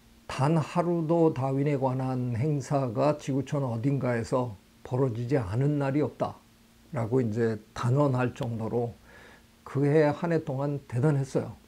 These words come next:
근데 그때 우리나라 언론들도 이게 이제 외국에서 막 떠드니까 "해야 되나 보다" 막 그러고 했겠죠. 근데 특집들도 참 많이 하고,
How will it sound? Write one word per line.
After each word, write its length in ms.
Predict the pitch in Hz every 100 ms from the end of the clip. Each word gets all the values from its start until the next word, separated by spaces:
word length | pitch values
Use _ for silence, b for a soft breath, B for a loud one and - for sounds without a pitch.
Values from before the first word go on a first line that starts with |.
| - - -
근데 140 | 151 -
그때 640 | - 147 - 175 180 175 - - B B B B B -
우리나라 480 | 113 113 143 180 180
언론들도 1500 | 156 139 147 160 147 135 143 131 - - 135 127 139 170 127 101 - _ - _ - B B B -
이게 200 | 143 165
이제 380 | 131 151 117 - 139
외국에서 520 | 131 139 147 151 151
막 380 | 123 - - -
떠드니까 720 | 160 127 131 113 117 123 127
"해야 340 | 95 165 160
되나 260 | 151 139 127
보다" 420 | 104 127 120 120
막 360 | 117 117 113 110
그러고 300 | - 127 117
했겠죠. 640 | 127 151 165 - 127 160 - -
근데 440 | - 139 147 135 - b b b b b - - -
특집들도 760 | - - 196 196 170 143 151
참 300 | - - 151 185
많이 300 | 180 147 139
하고, 460 | 123 110 120 107